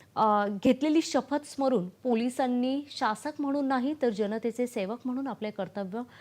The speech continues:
निभवावं, असं प्रतिपादन उपमुख्यमंत्री देवेंद्र फडणवीस यांनी केलं.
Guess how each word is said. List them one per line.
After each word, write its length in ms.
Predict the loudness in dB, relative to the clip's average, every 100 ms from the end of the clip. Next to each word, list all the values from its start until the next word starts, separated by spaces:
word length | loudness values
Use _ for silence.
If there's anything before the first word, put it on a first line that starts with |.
| -16 0
निभवावं, 540 | 2 2 0 0 -2 -4 -14 -8
असं 180 | -6 -4
प्रतिपादन 520 | -4 -4 -4 -2 -2
उपमुख्यमंत्री 800 | -4 -4 -6 -6 -8 -6 -6 -4
देवेंद्र 360 | -4 -4 -6 -8 -6
फडणवीस 400 | -4 -4 -6 -8
यांनी 180 | -8 -6
केलं. 280 | -6 -8